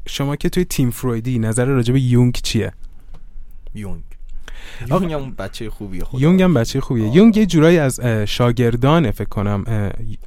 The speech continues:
Speaker 2: دقیقاً.
Speaker 1: آقای فروید حساب می‌شه.
Speaker 2: آره، می‌تونیم بهش بگیم شاگرد، گرچه، اه، بعدش به فروید خنجر می‌زنه از پشت و رهاش می‌کنه.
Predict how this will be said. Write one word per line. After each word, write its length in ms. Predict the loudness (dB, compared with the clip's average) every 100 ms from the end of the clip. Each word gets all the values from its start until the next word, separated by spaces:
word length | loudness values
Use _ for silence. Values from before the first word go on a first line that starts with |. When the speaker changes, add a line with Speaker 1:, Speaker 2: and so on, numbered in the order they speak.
| -8 -6 -6
Speaker 2:
دقیقاً. 360 | -2 -2 -2 -2
Speaker 1:
آقای 140 | 0
فروید 300 | 0 0 2
حساب 300 | 2 0 -2
می‌شه. 420 | -4 -4 -4 -4 -6 -8 -10 -4
Speaker 2:
آره، 540 | -2 0 0 -4 -10
می‌تونیم 520 | -10 -8 -6 -6 -4 -2
بهش 200 | -4 -4
بگیم 240 | -8 -8
شاگرد، 420 | -10 -10 -10 -12
گرچه، 420 | -10 -10 -8 -10 -10 -12 -10 -12 -8
اه، 160 | -8 -8
بعدش 420 | -6 -6 -6 -8
به 140 | -8
فروید 480 | -10 -8 -6 -6 -8 -12 -14 -14 -12 -12 -12
خنجر 540 | -12 -12 -10 -8 -6 -6
می‌زنه 380 | -6 -8 -8 -8
از 260 | -8 -10
پشت 380 | -12 -12 -12 -14 -12 -10
و 100 | -8
رهاش 680 | -6 -6 -6 -6 -6 -8 -10
می‌کنه. 600 | -12 -10 -8 -8 -8